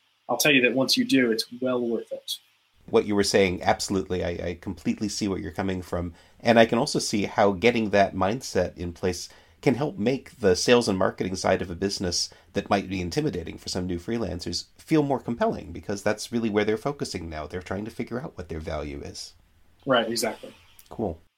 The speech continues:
Speaker 2: So I think everybody out here is gonna be looking forward to seeing some of your more long-form content as it starts, uh,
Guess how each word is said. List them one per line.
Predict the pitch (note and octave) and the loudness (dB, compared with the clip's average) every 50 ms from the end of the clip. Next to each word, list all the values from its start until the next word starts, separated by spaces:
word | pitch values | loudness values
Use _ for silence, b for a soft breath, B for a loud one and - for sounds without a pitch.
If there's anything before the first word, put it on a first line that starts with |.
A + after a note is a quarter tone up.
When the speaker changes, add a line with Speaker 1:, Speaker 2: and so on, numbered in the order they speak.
| _ _ _ _ _ _ _ _ | _ _ _ _ _ _ _ _
Speaker 2:
So | F3 - E3 C#3 C3+ - - | 4 8 10 10 10 8 4
I | - - | 0 0
think | - C3 A#2 - - - | 2 0 -2 -2 -6 -2
everybody | - A2+ A#2+ B2 G#2+ A2 G#2 G2+ | 2 2 4 6 6 6 8 8
out | G2 F#2+ F2 | 8 8 6
here | G#2 G2 | 4 0
is | F#2+ F#2 | 0 0
gonna | G2 F2+ F2+ | -2 -4 -2
be | F#2 F2+ | -2 -4
looking | F#2 F#2+ - - F#2 | -4 -6 -6 -6 -8
forward | E2+ - G2 F#2 F2 F2 - | -4 -4 -2 -2 -2 -4 -4
to | F#2 F2 F2+ F#2 | -4 -4 -4 -4
seeing | - - - A#2+ A2+ G#2+ | -4 -2 0 0 0 0
some | - - G#2 G2 | 0 -2 -2 -2
of | F#2 F2 F#2 | -2 -2 -2
your | G2 F2+ | -4 -4
more | F#2+ F#2+ F#2+ F#2 | -2 -2 -2 0
long-form | F2 F#2 F2+ F#2+ G2+ G2+ - - G2+ F2+ F2 F2+ | 2 4 4 4 2 0 -2 -2 -2 -2 -2 -4
content | - - F#2+ G2 G2 - A#2 B2 - | -4 -4 -4 -4 -4 -6 -8 -6 -6
as | G2 E2+ | -8 -8
it | F#2 - - | -8 -10 -8
starts, | - - - F2+ - - - - | 0 0 0 0 0 -6 -6 -4
uh, | F#2+ F2+ F2 F2 F2 | -2 0 0 -2 -4